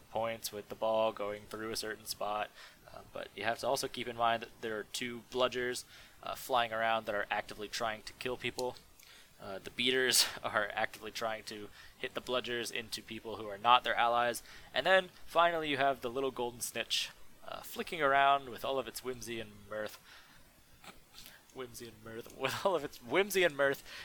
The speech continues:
and then the Seeker has to catch it in order to get a hundred fifty points and end the game. The ending the game thing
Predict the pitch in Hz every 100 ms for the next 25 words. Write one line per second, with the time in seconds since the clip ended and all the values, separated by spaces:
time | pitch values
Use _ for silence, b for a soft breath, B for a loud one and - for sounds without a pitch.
0 | B - 123 120 117 120 B - - 139
1 | 139 131 123 123 117 - 139 131 131 123
2 | - - 127 113 117 - B - - 123
3 | 117 120 120 104 117 151 131 135 127 -
4 | 131 117 - 113 113 107 107 95 - 95
5 | - 78 - - - - - 208 202 -
6 | 147 151 135 131 131 120 - 95